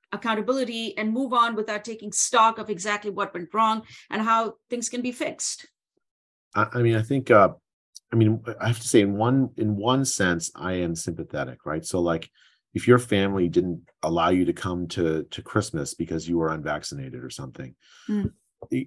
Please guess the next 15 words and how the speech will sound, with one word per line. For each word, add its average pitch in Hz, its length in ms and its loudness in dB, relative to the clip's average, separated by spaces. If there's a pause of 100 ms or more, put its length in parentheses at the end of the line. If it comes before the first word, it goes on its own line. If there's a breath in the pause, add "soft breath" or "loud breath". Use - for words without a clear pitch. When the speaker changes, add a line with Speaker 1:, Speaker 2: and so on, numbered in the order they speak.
Speaker 2:
the 120 120 4
only 143 240 6
way 98 180 6
forward 92 340 0
is 73 80 -4
forgiveness. 69 760 -10
I, 87 180 -4
there 104 300 -2
has 123 200 0
to 101 100 -8
be 92 100 0
some, 95 580 -2
in 95 100 -6
that 113 180 2
sense, 87 440 -2